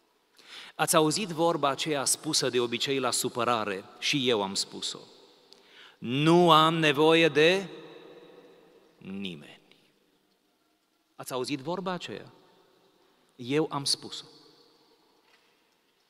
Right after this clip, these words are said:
Atunci când strigăm mai tare: „Nu am nevoie de nimeni”,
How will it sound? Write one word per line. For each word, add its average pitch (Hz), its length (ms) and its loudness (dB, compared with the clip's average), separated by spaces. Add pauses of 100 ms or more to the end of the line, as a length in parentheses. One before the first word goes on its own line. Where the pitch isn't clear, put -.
(1600)
Atunci 180 320 0
când 151 160 -2
strigăm 143 420 0
mai 131 180 -2
tare: 127 400 -6 (200)
„Nu 202 460 2
am 170 300 -2
nevoie 143 380 -2
de 120 100 -4
nimeni”, 85 520 -8